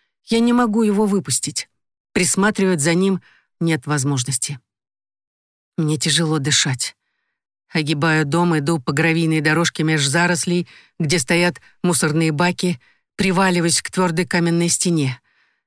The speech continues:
Грудная клетка опадает, как будто проламывается.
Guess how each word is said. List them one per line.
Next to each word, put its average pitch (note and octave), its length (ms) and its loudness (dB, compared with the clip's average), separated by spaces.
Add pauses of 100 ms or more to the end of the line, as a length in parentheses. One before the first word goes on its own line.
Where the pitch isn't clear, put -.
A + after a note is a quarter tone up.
(440)
Грудная F#3+ 480 2
клетка F#3 420 0
опадает, F3+ 600 -2 (300)
как F#3 140 0
будто E3 380 -2
проламывается. D3 920 0